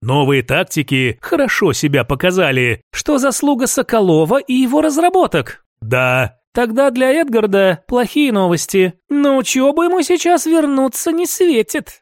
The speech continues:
нервно усмехнулась Ольга. «Мы подвели его», заметил князь. «Обещали безопасность Гвоздевой и подвели». «Мы не смогли обеспечить безопасность нашим детям.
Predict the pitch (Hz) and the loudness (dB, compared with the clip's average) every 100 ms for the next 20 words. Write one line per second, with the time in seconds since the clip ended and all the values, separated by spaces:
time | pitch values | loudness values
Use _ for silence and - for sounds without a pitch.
0 | - 190 190 180 214 240 240 - 202 - | -4 0 2 2 0 0 -2 -2 -4 -2
1 | 175 180 180 - 175 151 147 139 123 _ | 0 2 0 0 0 0 0 0 -2 _
2 | _ 127 151 151 123 151 147 160 165 170 | _ -2 0 0 0 -2 0 -2 0 0
3 | 151 135 127 120 113 139 165 160 151 156 | 2 2 2 2 0 -2 0 0 0 -2
4 | - 151 127 - - 131 151 - 143 165 | -2 -2 -2 -8 -6 -2 -2 -2 -2 0
5 | 156 151 151 147 156 147 151 143 139 226 | 0 0 0 0 -2 0 -2 0 0 0
6 | 151 143 135 127 120 123 147 202 214 247 | 0 0 0 0 -2 -2 0 0 0 0
7 | 147 131 120 _ 214 277 285 247 269 262 | 2 2 -2 _ -2 0 2 0 0 0
8 | 277 254 269 - 285 285 233 254 262 254 | 0 0 -2 -2 -2 -2 -2 -2 0 0
9 | 294 - 285 226 - 247 269 - 302 294 | -2 -2 -2 -2 -4 -4 -2 -2 -2 0
10 | 320 226 185 160 | 0 0 0 -2